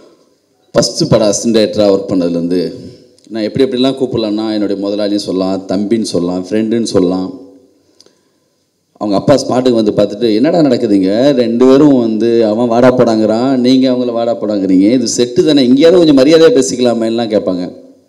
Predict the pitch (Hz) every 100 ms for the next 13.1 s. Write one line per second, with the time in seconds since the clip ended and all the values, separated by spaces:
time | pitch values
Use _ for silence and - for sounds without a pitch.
0 | _ _ _ _ _ _ _ _ - 85
1 | 90 87 85 117 107 - 107 120 120 95
2 | 110 110 101 98 92 104 117 107 104 113
3 | 117 104 110 113 110 98 110 117 107 98
4 | 104 120 113 101 101 107 110 120 95 104
5 | 104 104 92 98 85 95 127 - - -
6 | _ _ _ _ _ - 104 101 104 101
7 | 98 98 95 95 92 95 95 92 92 -
8 | - 120 147 180 160 147 135 110 98 -
9 | - 90 110 117 117 98 - - _ _
10 | _ _ _ _ _ _ _ _ _ _
11 | _ _ _ _ _ _ _ _ _ _
12 | 113 107 117 98 92 92 110 87 101 95
13 | 87